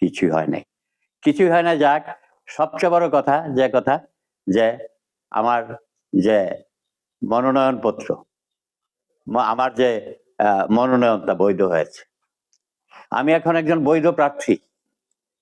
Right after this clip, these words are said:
এবং আমি কোনো স্বতন্ত্র প্রার্থী নই, আমি একটা দলীয় প্রার্থী। আমি বাংলাদেশের যে কটা বড় দল আছে,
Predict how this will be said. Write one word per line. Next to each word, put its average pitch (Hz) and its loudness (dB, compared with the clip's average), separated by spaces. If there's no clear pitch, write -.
এবং 180 -2
আমি 147 0
কোনো 139 2
স্বতন্ত্র 147 0
প্রার্থী 120 -2
নই, 85 -2
আমি 120 -2
একটা 127 0
দলীয় 117 2
প্রার্থী। - -4
আমি 110 0
বাংলাদেশের 147 0
যে 135 0
কটা 135 0
বড় 131 0
দল 120 2
আছে, 120 0